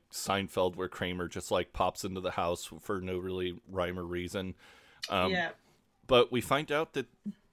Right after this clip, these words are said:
Speaker 1: Superhands actually does have a reason for being here, and it's 'cause he is renting Gunny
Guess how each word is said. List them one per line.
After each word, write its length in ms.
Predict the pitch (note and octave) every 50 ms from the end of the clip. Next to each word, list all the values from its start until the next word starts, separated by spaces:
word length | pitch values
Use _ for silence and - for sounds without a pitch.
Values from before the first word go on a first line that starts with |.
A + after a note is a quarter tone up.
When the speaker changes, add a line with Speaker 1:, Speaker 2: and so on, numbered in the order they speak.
| _ _ _ _
Speaker 1:
Superhands 480 | - - - C3 - C#3+ D#3 D#3+ D#3 C3+
actually 260 | C#3+ D3 - - C3+
does 180 | A#2+ D3+ D#3+ -
have 160 | C#3+ A#2 G2+
a 40 | G2
reason 280 | G2 G2 G2+ G#2 G#2+
for 160 | - - G#2
being 240 | F#2 - G#2 G2 G2+
here, 240 | G#2 - A2+ G#2+ G#2+
and 80 | G#2 F#2+
it's 140 | F#2 -
'cause 220 | - - G2+ F2 -
he 160 | - - D3
is 200 | D#3 G#2+ F2+ F2
renting 480 | F2 F2+ F#2+ G2+ - - A#2 A2+ A2 F#2+
Gunny 400 | - G2 F2+ F2 E2+ E2+ E2+ F#2+